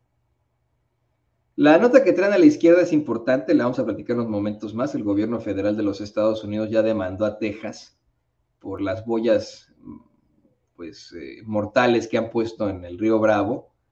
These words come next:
eh, y ahí lo trae, eh, Reforma de una forma muy ambigua también, ¿no? Así la, la nota en todo caso es, eh,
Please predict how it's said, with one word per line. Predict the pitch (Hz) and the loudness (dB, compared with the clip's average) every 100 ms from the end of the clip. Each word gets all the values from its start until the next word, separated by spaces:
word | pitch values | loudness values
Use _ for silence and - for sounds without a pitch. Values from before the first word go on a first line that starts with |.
| _ _ _ _ | _ _ _ _
eh, | - - | -20 -8
y | 101 | -2
ahí | 104 | 0
lo | 110 107 | 0 -2
trae, | 101 95 92 98 - _ _ | -2 -2 -4 -8 -16 _ _
eh, | - - - 101 | -16 -16 -16 -14
Reforma | - 104 127 127 135 | -8 -2 0 2 2
de | 143 | 2
una | 135 | 2
forma | 147 131 | 4 2
muy | 135 | 2
ambigua | 113 95 117 92 87 | 0 0 -2 -4 -6
también, | 92 107 107 95 | -8 -6 -6 -6
¿no? | |
Así | 110 117 | -8 -4
la, | 123 | 0
la | 120 131 | 2 2
nota | 160 160 | 2 0
en | 151 | 2
todo | 160 156 - | 4 4 4
caso | 147 147 151 | 2 2 2
es, | 147 147 - _ _ _ | 0 -2 -16 _ _ _
eh, | - 101 - | -14 -14 -14